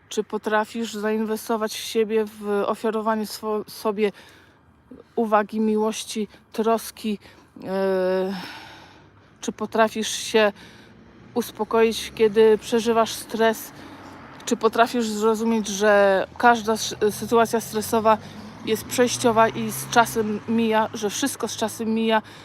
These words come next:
że nic nie jest na stałe, nic, e, wszystko płynie, e,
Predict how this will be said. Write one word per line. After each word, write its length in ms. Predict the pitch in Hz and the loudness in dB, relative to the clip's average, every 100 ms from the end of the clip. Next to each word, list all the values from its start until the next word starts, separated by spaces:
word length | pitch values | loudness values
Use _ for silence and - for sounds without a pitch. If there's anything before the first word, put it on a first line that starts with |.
| - | -2
że 140 | 214 | 2
nic 300 | 233 254 - | 4 4 0
nie 120 | 240 220 | -4 -2
jest 160 | 214 | -2
na 120 | 220 | -4
stałe, 400 | 214 - 208 202 | -4 0 0 2
nic, 440 | 208 233 240 - - - - - - - - | 0 0 -2 -8 -18 -20 -20 -20 -20 -18 -10
e, 400 | 202 202 202 190 | -6 -4 -2 -2
wszystko 360 | - 254 240 | -4 -4 -4
płynie, 520 | - 233 226 220 220 - _ _ _ - | -4 0 0 2 0 -4 _ _ _ -8
e, 360 | 190 190 190 | -4 -2 -2